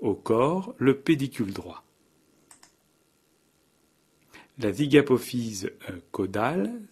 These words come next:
est orientée à l'inverse de la zygapophyse crâniale, c'est-à-dire orientée ventralement et caudalement.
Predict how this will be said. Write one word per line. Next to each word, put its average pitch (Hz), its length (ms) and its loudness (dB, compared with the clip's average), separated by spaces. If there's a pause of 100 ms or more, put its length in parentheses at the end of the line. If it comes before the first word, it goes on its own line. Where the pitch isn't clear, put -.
(640)
est 113 200 0
orientée 120 720 0
à 98 100 -8
l'inverse 123 560 2
de 107 80 0
la 104 140 2
zygapophyse 98 640 -6
crâniale, 92 680 -8 (800)
c'est-à-dire 117 800 -4
orientée 110 840 0
ventralement 110 1080 0 (320)
et 120 260 2 (380)
caudalement. 101 560 0